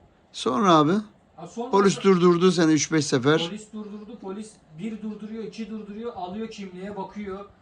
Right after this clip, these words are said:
Speaker 2: "Yeter," diyor da, diyor, "sana," diyor, "bir," diyor, "iki," diyor. Anons mu geliyor bunlara, ben bilmiyorum. Ya da ben bunlara bir şey yapıyorum, hatırlamıyorum.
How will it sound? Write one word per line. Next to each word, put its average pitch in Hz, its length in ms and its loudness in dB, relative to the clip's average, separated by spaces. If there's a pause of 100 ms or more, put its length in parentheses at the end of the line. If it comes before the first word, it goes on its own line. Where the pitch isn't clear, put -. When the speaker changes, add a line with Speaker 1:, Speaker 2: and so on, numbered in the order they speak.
(360)
Speaker 2:
"Yeter," 190 420 -8
diyor 185 200 -12
da, 175 180 -12
diyor, 151 160 -14 (200)
"sana," 160 240 -12
diyor, 165 180 -12
"bir," 160 220 -14
diyor, 151 160 -16
"iki," 170 160 -18
diyor. 147 140 -14
Anons 202 320 -8
mu 247 100 -12
geliyor 240 280 -12
bunlara, 185 340 -12
ben 180 200 -12
bilmiyorum. 202 400 -10
Ya 196 120 -10
da 214 120 -8
ben 220 160 -6
bunlara 220 280 -8
bir - 60 -4
şey 262 160 -14
yapıyorum, 240 380 -10
hatırlamıyorum. 196 600 -8